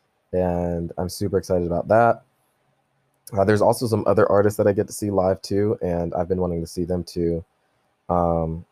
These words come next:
I, I'm definitely super excited. I'm trying not to scream because, you know, you guys are listening to this, but yeah, I'm super excited for it. It's gonna be really great. Um, I'm asking a friend to go with me s-, 'cause I just bought two tickets randomly.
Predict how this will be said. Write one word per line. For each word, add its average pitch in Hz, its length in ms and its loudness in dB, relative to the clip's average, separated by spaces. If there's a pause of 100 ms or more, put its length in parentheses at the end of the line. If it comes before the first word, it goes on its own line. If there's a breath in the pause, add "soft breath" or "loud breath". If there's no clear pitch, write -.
(140)
I, 107 220 2
I'm 107 120 2
definitely 117 400 2
super 107 280 -2
excited. 87 420 0
I'm 87 120 -2
trying 95 180 -2
not 92 120 -2
to - 60 -12
scream 90 420 -2
because, 80 560 -10 (120)
you 90 100 -2
know, 80 320 -4 (220)
you 85 80 -12
guys 82 180 0
are 80 80 -10
listening 82 320 -12
to 98 120 -6
this, - 340 -10
but - 240 -10 (760 soft breath)
yeah, 107 360 4 (260)
I'm 107 100 0
super 135 240 4
excited 101 380 4
for 104 260 4
it. 101 100 4
It's - 100 -6
gonna 123 160 2
be 117 80 0
really 98 220 2
great. 90 360 0 (360)
Um, 87 520 -4
I'm 92 100 -4
asking 98 320 -2
a 87 60 -6
friend 90 220 -4
to 87 80 -6
go 87 140 0
with 87 180 -6
me 90 200 -4
s-, - 180 -14 (100)
'cause 85 160 -4 (160)
I 98 100 6
just 104 200 -2
bought 95 200 4
two 90 140 -8
tickets 87 320 -6
randomly. 87 440 -4